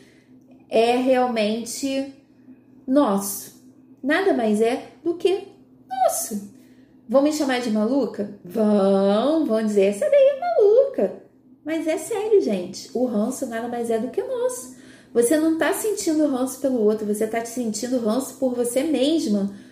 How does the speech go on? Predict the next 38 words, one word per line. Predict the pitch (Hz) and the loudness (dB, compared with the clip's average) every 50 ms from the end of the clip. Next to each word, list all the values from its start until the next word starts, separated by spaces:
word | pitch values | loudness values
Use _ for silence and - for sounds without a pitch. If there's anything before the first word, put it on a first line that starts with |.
| - - _ _ - | -20 -20 _ _ -2
Porque, | 302 302 302 - 311 302 311 330 320 311 - - | -2 -2 -2 0 0 2 2 2 0 -2 -4 -4
afinal | 254 294 302 - 339 302 269 247 | -4 -4 -4 -4 -4 -2 -2 -2
de | 220 226 | -2 -4
contas, | 214 220 - 214 269 339 320 277 240 208 | -4 -2 -2 -2 -2 0 0 0 0 0
o | 233 | -2
que | 233 - 285 | -4 -2 -2
o | 277 | 0
outro | 247 240 262 311 311 381 - | 2 4 2 2 2 2 -2
tá | 302 277 | -2 -2
fazendo, | 269 - 254 220 202 196 202 214 240 262 262 247 | -6 -4 -2 -2 -2 0 -2 -2 -2 -2 -4 -4
que | - 226 | -6 -6
tá | - 226 220 220 | -2 -2 -2 -2
te | - 220 | -2 -6
incomodando, | 214 - 220 208 202 196 196 220 233 247 262 | -6 -4 0 0 2 2 2 0 0 0 0
é | 294 | 0
seu, | 320 320 - - 233 240 254 | 0 -2 -4 -4 -2 -2 -2
não | 247 247 254 | -4 -4 -4
é | 269 294 | -4 -2
dele. | 285 247 220 214 220 220 220 202 - - - - - - - - - - _ - - - _ - - - - - - - - - - - - | 0 2 2 2 2 2 -2 -6 -8 -10 -18 -20 -20 -20 -20 -20 -20 -20 _ -20 -20 -20 _ -20 -20 -20 -20 -20 -20 -20 -20 -20 -20 -14 -6
E | - 240 247 254 269 | 0 2 4 6 6
ele | 277 277 269 285 | 6 4 4 0
nem | 269 269 285 330 349 | 0 0 0 -2 -2
sabe | - - - 302 311 320 320 302 | -4 -4 -2 -2 -2 0 -2 -2
que | - - | -2 -2
ele | 262 240 240 | -2 -2 -2
tá | 240 - 240 | -4 -6 -6
fazendo | - 233 214 220 220 214 214 | -4 -4 -4 -2 0 2 2
as | 214 214 - | 0 0 -2
coisas | - - 226 254 285 277 240 208 214 208 208 | -4 -2 2 4 4 4 4 2 0 -2 -2
que, | - - 254 | -4 -6 -4
de | 214 240 | -4 -2
repente, | 240 247 240 - 226 226 233 - - | -2 -2 -2 -2 -4 -4 -4 -6 -8
tá | - 254 | -8 -8
te | 240 - - | -8 -10 -10
causando | - 254 247 240 220 220 226 226 240 | -8 -6 -4 -2 -2 -2 -2 -2 -2
esse | 240 233 - 247 | -4 -6 -6 -8
incômodo | 240 233 - 240 226 226 240 240 262 285 | -10 -8 -6 -6 -4 -4 -4 -4 -4 -4
todo. | 285 - - 220 196 196 196 196 208 | -4 -2 0 0 2 2 2 0 -2